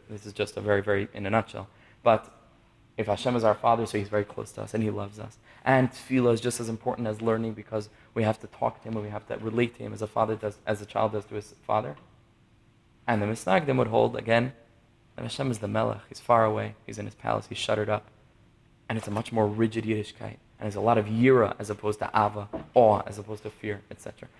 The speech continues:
So it was a question of nuance, but both agreed for sure that there's equal amount of father and king. That's just in a very, very basic, basic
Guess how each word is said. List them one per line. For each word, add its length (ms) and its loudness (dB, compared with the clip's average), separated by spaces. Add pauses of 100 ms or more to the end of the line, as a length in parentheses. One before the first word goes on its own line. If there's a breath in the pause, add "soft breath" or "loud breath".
(140 soft breath)
So 120 4
it 20 8
was 120 6
a 60 4
question 320 -4
of 80 0
nuance, 640 2 (340)
but 180 6
both 300 10
agreed 400 0
for 100 -6
sure 360 2
that 300 2
there's 260 -4
equal 260 -2
amount 240 4
of 100 -10
father 420 2 (520 soft breath)
and 120 -10
king. 220 -12 (160)
That's 180 -6
just 200 -6
in 80 -10
a 40 -8
very, 180 6
very 160 0
basic, 600 -10
basic 360 -6